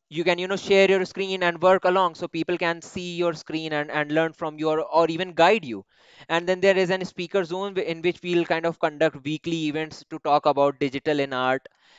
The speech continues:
and digital in architecture. And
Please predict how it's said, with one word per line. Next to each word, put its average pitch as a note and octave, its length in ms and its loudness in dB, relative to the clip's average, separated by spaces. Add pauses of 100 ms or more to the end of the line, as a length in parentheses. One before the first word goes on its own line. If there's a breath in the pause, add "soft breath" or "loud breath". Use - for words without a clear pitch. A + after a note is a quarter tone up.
(140 soft breath)
and C#3 340 0
digital D3 380 0
in C#3+ 120 -4
architecture. C3+ 760 -4 (460 soft breath)
And C#3+ 360 -2